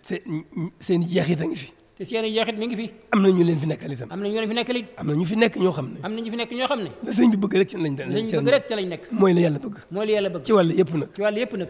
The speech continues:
Speaker 1: Kon nag sama maas gi nga xam ne.
Speaker 2: Kon nag sunu maas gi nga xam ne.
Speaker 1: Adduna xës, fa, xës nañu fëkk.
Speaker 2: Adduna xës nañu fëkk.
Speaker 1: Te mel na ne a-, adduna,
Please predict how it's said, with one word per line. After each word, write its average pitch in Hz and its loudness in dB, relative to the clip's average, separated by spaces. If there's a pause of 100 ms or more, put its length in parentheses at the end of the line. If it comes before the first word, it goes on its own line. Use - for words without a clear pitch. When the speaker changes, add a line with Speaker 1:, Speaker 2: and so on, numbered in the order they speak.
(100)
Speaker 1:
Kon 185 -8
nag 180 0
sama 175 0
maas 170 -2
gi 190 -4
nga 220 -2
xam 196 -6
ne. 127 -12 (240)
Speaker 2:
Kon 196 -4
nag 240 -2
sunu 240 -6
maas 233 -2
gi 233 -6
nga 247 -6
xam 262 0
ne. 175 -6 (800)
Speaker 1:
Adduna 175 0
xës, 185 -4 (120)
fa, 233 2
xës 208 -2
nañu 180 6
fëkk. 160 0 (320)
Speaker 2:
Adduna 190 -4
xës 220 -6
nañu 240 -4
fëkk. 254 -2 (2500)
Speaker 1:
Te 165 4 (380)
mel 143 0
na 156 4
ne 175 6 (340)
a-, 151 -2 (260)
adduna, 160 2